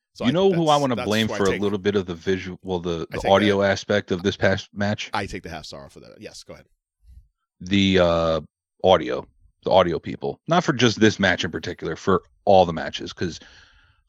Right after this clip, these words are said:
Speaker 2: I was hearing a lot of spots
Speaker 1: Yeah,
Speaker 2: being
Speaker 1: a lot.
Speaker 2: called in the ring.
Speaker 1: They were in the
Speaker 2: S-,
Speaker 1: ring.
Speaker 2: I heard Ce-, I heard Cena call spots for the first time ever. I go, "Oh my God, he can do that."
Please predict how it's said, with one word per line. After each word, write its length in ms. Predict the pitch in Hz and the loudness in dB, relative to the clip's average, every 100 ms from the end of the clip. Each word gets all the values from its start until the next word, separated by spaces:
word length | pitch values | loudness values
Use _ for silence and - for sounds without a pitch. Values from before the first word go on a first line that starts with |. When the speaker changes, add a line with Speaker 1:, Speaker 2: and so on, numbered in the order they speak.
| - | 0
Speaker 2:
I 180 | 110 135 | 4 6
was 180 | 113 95 | 6 4
hearing 500 | 117 104 92 90 82 | 2 2 2 -2 -8
a 220 | - 95 92 | -6 -4 -4
lot 440 | 82 82 78 80 | -6 -6 -6 -6
of 120 | 80 | -10
spots 460 | - - - - - - _ _ _ - | -10 -8 -8 -8 -12 -14 _ _ _ -14
Speaker 1:
Yeah, 160 | 98 - _ _ | -14 -14 _ _
Speaker 2:
being 140 | 101 92 | -4 -2
Speaker 1:
a 20 | |
lot. 80 | 90 | 0
Speaker 2:
called 200 | 92 90 | 0 0
in 80 | 82 | -6
the 80 | |
ring. 220 | 78 - - | -8 -10 -10
Speaker 1:
They 60 | 175 | -10
were 100 | 127 | -8
in 100 | 151 | -10
the 60 | 117 | -8
Speaker 2:
S-, 140 | - | -4
Speaker 1:
ring. 100 | - | 0
Speaker 2:
I 60 | 110 | 2
heard 200 | - - | 2 0
Ce-, 240 | - 135 127 | 0 0 2
I 140 | 147 | 4
heard 220 | 156 120 | 4 2
Cena 280 | - 135 113 | 4 4 4
call 180 | - 113 | 4 4
spots 260 | - 110 - | 6 4 2
for 80 | |
the 40 | 95 | -2
first 260 | - 98 - | 0 0 0
time 160 | 101 | 0
ever. 180 | 104 92 | 0 0
I 60 | 87 | -2
go, 220 | 85 - - | -4 -4 4
"Oh 180 | 151 254 | 6 6
my 160 | 196 | 6
God, 280 | 196 233 156 | 6 4 4
he 120 | 147 | 2
can 140 | 156 131 | 2 4
do 140 | 269 | 6
that." 260 | - 156 | 4 -2